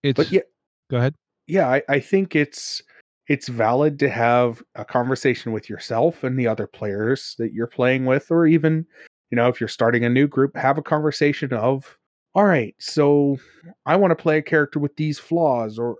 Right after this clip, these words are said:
Speaker 2: or, "I wanna play a game where we're not playing optimally." And it's worth having that conversation. It's, it's worth having that, you know,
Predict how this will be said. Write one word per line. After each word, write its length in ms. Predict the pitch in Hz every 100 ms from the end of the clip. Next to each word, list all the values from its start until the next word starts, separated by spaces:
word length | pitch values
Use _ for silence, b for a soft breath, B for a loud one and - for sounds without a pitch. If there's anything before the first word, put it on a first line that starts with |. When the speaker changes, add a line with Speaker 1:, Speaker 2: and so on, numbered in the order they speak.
| -
Speaker 2:
or, 520 | 127 123 123 120 123 B B _ _
"I 80 | 143
wanna 180 | 165 156
play 260 | 135 151 139
a 40 |
game 320 | 131 135 135
where 140 | 135 127
we're 100 | 139
not 240 | 139 -
playing 420 | - 156 147 139
optimally." 760 | 117 127 - 117 101 95 - _ _ _ -
And 120 | 147
it's 200 | 135 -
worth 220 | 113 131
having 420 | - 123 127 127 123
that 160 | 123
conversation. 720 | - 127 123 - 214 - - - _ _ _ 120
It's, 240 | 113 -
it's 320 | 120 123 - _ -
worth 260 | 123 139
having 420 | - 131 131 127 127
that, 300 | 127 123 -
you 100 | 135
know, 260 | 120 113